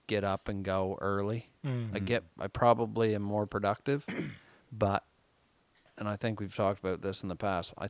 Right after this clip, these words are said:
Speaker 1: think my workouts are probably better that mid-morning range,
Speaker 3: Oh,
Speaker 1: nine or
Speaker 3: yeah.
Speaker 1: ten, nine or ten o'clock,
Speaker 3: Well,
Speaker 1: like,
Speaker 3: you've probably
Speaker 1: I always
Speaker 3: eaten breakfast.
Speaker 1: Yeah, oh, I have, yeah.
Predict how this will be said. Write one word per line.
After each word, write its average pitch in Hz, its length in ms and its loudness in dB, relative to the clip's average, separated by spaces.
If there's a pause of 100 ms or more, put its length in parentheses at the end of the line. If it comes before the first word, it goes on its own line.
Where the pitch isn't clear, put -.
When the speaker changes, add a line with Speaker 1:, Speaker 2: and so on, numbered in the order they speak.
(100)
Speaker 1:
think 120 280 0
my 101 160 2
workouts 95 580 0
are 92 60 -4
probably 101 640 0
better 92 460 -2 (840)
that 85 220 0
mid-morning 98 720 -2
range, 90 320 -4
Speaker 3:
Oh, 104 120 2
Speaker 1:
nine 110 260 4
or 113 80 2
Speaker 3:
yeah. 87 60 -4
Speaker 1:
ten, 117 240 0
nine 120 300 6
or 123 60 4
ten 110 240 2
o'clock, 113 540 6
Speaker 3:
Well, 120 80 8
Speaker 1:
like, 120 60 8
Speaker 3:
you've 110 100 4
probably 135 300 10
Speaker 1:
I 123 80 8
always 120 260 8
Speaker 3:
eaten 104 120 -4
breakfast. 104 600 2
Speaker 1:
Yeah, 127 200 10
oh, 123 200 10
I 110 80 8
have, 104 340 2
yeah. 101 160 4